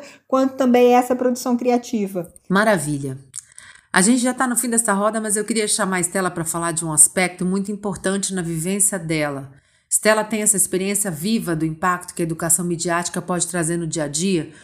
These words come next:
Speaker 2: porque ela atua no projeto do Cine Apecatu, que acontece no sítio, no lugar onde ela mora, lá em Itapevi, e isso faz toda a diferença.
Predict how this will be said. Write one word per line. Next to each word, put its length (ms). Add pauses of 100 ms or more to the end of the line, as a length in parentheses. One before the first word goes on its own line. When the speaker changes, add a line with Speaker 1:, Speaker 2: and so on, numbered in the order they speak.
(140)
Speaker 2:
porque 220
ela 100
atua 340
no 100
projeto 440
do 80
Cine 220
Apecatu, 600
que 80
acontece 480
no 100
sítio, 600
no 100
lugar 340
onde 120
ela 180
mora, 320
lá 180
em 40
Itapevi, 720 (220)
e 120
isso 180
faz 200
toda 240
a 40
diferença. 600